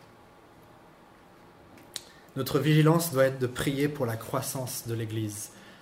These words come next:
son unité, sa maturité spirituelle.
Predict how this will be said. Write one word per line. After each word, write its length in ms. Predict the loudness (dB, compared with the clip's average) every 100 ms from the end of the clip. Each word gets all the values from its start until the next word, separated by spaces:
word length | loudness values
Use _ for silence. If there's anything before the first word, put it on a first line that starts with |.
| -12
son 260 | -4 -2 2
unité, 500 | 4 4 2 -2 -2 -10 -20 -20 -20 -20 -20 -10
sa 180 | -2 2
maturité 600 | 2 2 2 0 2 0
spirituelle. 680 | 0 -6 -8 -8 -4 -4